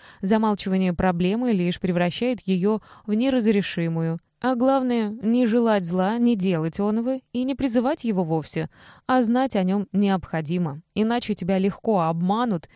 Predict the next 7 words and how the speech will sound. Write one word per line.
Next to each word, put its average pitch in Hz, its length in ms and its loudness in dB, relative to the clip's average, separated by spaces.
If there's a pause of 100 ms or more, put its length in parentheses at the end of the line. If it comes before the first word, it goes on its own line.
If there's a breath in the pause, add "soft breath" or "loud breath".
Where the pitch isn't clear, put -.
(260 loud breath)
и 220 160 0
запачкают 180 800 -2
те, 226 340 -4
кто - 260 -2
зла 170 300 -2
не 170 140 -2
боится». 160 580 -4